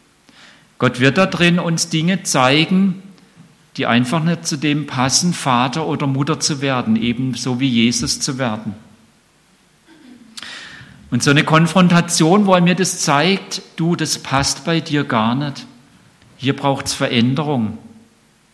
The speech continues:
ist immer die Chance zu diesem zweiten Schritt,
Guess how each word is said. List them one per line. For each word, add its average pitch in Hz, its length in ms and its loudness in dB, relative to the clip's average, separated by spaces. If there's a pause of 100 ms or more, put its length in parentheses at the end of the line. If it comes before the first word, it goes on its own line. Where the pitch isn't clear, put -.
(720)
ist - 180 -2
immer 120 200 -2
die 127 100 -4
Chance 113 480 0
zu - 80 -8
diesem 113 320 -4
zweiten 101 500 -6
Schritt, - 440 -4